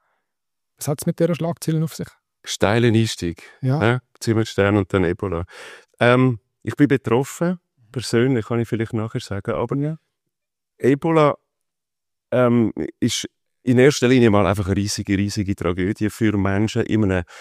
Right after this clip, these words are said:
Speaker 2: Teil von der Welt, wo schon wahnsinnig plagend sind. Also das ist unermesslich, das Leid, das die Leute durchmachen. Das ist dort der sogenannte Failed State,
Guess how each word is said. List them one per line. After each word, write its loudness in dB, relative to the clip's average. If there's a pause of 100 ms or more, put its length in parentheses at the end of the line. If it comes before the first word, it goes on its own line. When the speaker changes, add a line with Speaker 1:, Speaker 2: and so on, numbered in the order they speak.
(340)
Speaker 2:
Teil 2
von -4
der 0
Welt, 2
wo 2
schon -2
wahnsinnig 2
plagend -2
sind. 0
Also -2
das -4
ist -4 (140)
unermesslich, 4
das -2
Leid, 0
das 0
die 0
Leute -2
durchmachen. -2 (480)
Das 4
ist 0
dort 6
der 2
sogenannte 4
Failed 2
State, -2